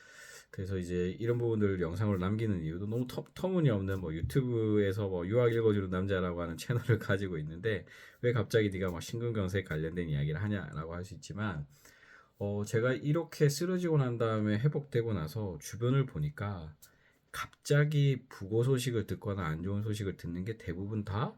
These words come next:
어, 저랑 비슷한 증세. 근데 혼자 있다가 이런 일을 당하면 그냥 백발백중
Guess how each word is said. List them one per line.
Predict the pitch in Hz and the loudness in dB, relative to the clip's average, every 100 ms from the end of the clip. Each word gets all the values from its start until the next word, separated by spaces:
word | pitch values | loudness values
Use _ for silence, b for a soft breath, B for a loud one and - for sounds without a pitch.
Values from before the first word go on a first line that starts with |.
| _ _ - | _ _ -2
어, | 98 90 | -2 2
저랑 | 113 107 92 | 2 2 0
비슷한 | - - 92 | -8 -4 -4
증세. | 73 71 69 - _ _ B B B | -4 -6 -8 -18 _ _ B B B
근데 | 101 101 101 90 _ - | -4 2 2 2 _ -4
혼자 | 185 185 139 | -2 2 2
있다가 | 85 - 85 78 | 0 -4 -6 -4
이런 | 87 90 | -4 -2
일을 | 82 78 | -4 -6
당하면 | - 71 82 113 156 - _ _ _ _ _ _ | -4 -2 0 0 -2 -4 _ _ _ _ _ _
그냥 | - 82 76 | -8 -8 -8
백발백중 | 76 - 101 90 87 - 117 156 | -10 0 2 2 -2 -2 -2 -2